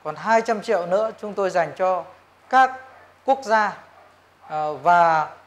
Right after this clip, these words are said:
đây là trong thời gian I P O. Ngoài ra thì chúng tôi dành còn hai trăm triệu nữa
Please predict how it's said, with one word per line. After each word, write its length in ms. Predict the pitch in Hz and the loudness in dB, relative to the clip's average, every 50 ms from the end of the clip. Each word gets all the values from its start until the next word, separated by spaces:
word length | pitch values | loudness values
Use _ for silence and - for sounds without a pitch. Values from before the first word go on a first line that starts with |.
| _ _ _ | _ _ _
đây 180 | 185 196 208 | 2 2 4
là 120 | 208 196 175 | 4 4 2
trong 200 | - 220 208 196 | 2 0 -2 -2
thời 120 | 190 185 160 | -2 -4 0
gian 260 | 156 196 190 190 190 - - - 180 185 | 2 0 0 0 -2 -8 -12 -4 0 0
I 60 | 190 | 0
P 180 | 180 202 202 | 2 2 2
O. 220 | 190 185 185 185 175 185 - - _ _ _ _ | 2 2 2 2 0 -4 -10 -20 _ _ _ _
Ngoài 240 | - 175 190 190 180 | 2 4 4 4 6
ra 200 | 180 208 202 208 | 6 6 4 4
thì 160 | 202 202 185 160 - | 4 0 -4 -8 -8
chúng 160 | 202 208 190 | -8 -6 -2
tôi 140 | 214 208 196 | -2 -2 0
dành 280 | 190 190 170 160 156 - - - - | 0 0 -2 -2 -4 -12 -18 -10 -4
còn 200 | - 165 165 165 | -2 -2 0 -2
hai 380 | 160 160 190 - 226 254 262 247 254 | -4 -10 -8 -2 0 0 0 0 0
trăm 160 | 269 240 220 | -4 -4 -2
triệu 240 | - 269 247 196 202 | 0 0 0 0 0
nữa 280 | 196 220 247 269 269 | 0 0 0 -2 -4